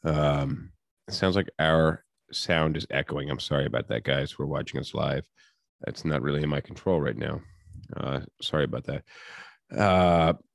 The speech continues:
it means you gotta watch us on, if you're watching us now and, uh, we're echoing, it means you need to, uh, subscribe to the YouTube channel and the audio podcast, and, uh, you can watch us there. That, that, uh, that quality is much better on,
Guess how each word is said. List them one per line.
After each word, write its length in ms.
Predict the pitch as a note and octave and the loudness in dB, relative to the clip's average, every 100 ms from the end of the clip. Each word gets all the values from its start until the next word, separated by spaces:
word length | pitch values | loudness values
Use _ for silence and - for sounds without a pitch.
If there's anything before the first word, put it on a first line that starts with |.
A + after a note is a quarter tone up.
| _ - | _ 2
it 180 | G#2 F#2+ | 4 6
means 240 | G2+ G2 | 6 4
you 60 | F#2+ | 4
gotta 200 | F2+ F#2 | 4 6
watch 280 | F2+ F2+ - | 6 4 2
us 120 | - | 0
on, 60 | F#2+ | 0
if 180 | - | 2
you're 100 | G2+ | 4
watching 400 | G#2 A2+ - A2+ | 8 6 6 4
us 220 | G#2 - - | 2 2 -2
now 360 | G2+ G2+ G2 | 0 2 4
and, 180 | F#2+ E2+ | 2 2
uh, 360 | E2 F2 E2+ E2+ - - | 0 0 -2 -4 -8 -2
we're 100 | E2 | 2
echoing, 420 | F#2+ - D2 D2+ | 2 0 -4 -2
it 60 | D2 | 0
means 300 | D#2+ D#2+ - | 0 0 0
you 60 | |
need 240 | D#2 E2 - | 2 2 0
to, 320 | - E2 E2 | 0 2 4
uh, 160 | E2 E2+ | 4 2
subscribe 500 | - D#2+ - E2+ E2 | 0 -8 0 0 2
to 80 | |
the 220 | D#2+ F2+ A2+ | 4 6 4
YouTube 240 | D#2+ C#2 | 2 -4
channel 420 | - D2 D#2 G2 _ _ _ _ | -2 -2 -2 -4 _ _ _ _
and 100 | C#2 | -4
the 60 | D2 | 0
audio 300 | D2 E2+ E2 | 2 4 4
podcast, 720 | - - C3+ - C#2 G2+ - - | 2 -2 -2 -2 0 0 -4 -10
and, 280 | C#2 D#2 D#2 | -4 -2 0
uh, 160 | D#2 E2 | 2 2
you 140 | E2+ | 0
can 140 | E2 E2+ | 0 2
watch 220 | E2+ - | 2 0
us 100 | E2 | -2
there. 300 | G2 E2 - - _ _ _ - _ _ _ _ _ _ - | 2 0 -2 -14 _ _ _ -20 _ _ _ _ _ _ -16
That, 240 | - D#2 - | 0 0 0
that, 320 | C#2 E2 D#2+ D#2+ | -2 2 2 2
uh, 320 | D#2+ D#2+ D#2+ | 2 2 0
that 180 | E2 - | -2 -4
quality 380 | D#2+ D#2+ D#2 | 0 2 2
is 120 | D2+ D2 | 0 -2
much 220 | D2+ - | -4 0
better 260 | D#2 D2 | 0 0
on, 100 | C#2+ | -2